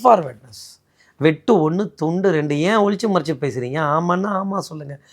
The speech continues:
வர்றேன்னா வரேன் சொல்லுங்க, தர்றேன் சொல்லுங்க. அது என்ன ஃபோனை எடுக்காம இருக்கிறதுன்னு கப்புன்னு பிடிச்சிருவீங்க. இந்த கையுங்களவுமா பிடிக்கிறது, கையுங்களவுமா பிடிக்கிறது. ஆமா,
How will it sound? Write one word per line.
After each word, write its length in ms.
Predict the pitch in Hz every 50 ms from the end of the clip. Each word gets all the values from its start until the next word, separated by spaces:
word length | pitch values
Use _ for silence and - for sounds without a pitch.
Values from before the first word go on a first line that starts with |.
| - - - _ -
வர்றேன்னா 400 | 139 143 156 170 175 175 180 190 185
வரேன் 240 | 170 165 170 185 190
சொல்லுங்க, 460 | 175 - 170 156 160 160 175 185 175 -
தர்றேன் 240 | 147 143 160 170
சொல்லுங்க. 300 | 170 156 151 160 165 170
அது 60 | 156 147
என்ன 220 | 160 175 180 - _ _ _ _ _ _ _ -
ஃபோனை 300 | - - 170 185 196 196 180
எடுக்காம 420 | 160 151 160 156 175 175 170 170 160
இருக்கிறதுன்னு 460 | 156 143 147 147 143 160 190 190 151 120 147
கப்புன்னு 280 | 139 - - 175 165 143
பிடிச்சிருவீங்க. 480 | 147 - - 143 131 120 113 113 113 - _ _ _ _ _ _ _
இந்த 100 | - 143 135
கையுங்களவுமா 800 | - 170 185 208 233 240 226 214 202 202 202 190 190 202 202 165
பிடிக்கிறது, 640 | 175 170 170 160 175 165 160 156 151 180 196 190 -
கையுங்களவுமா 720 | 156 139 165 202 196 180 170 165 160 156 156 151 156 165 156 139 139
பிடிக்கிறது. 340 | 143 135 131 131 120 117 127 143
ஆமா, 280 | 135 139 139 127 127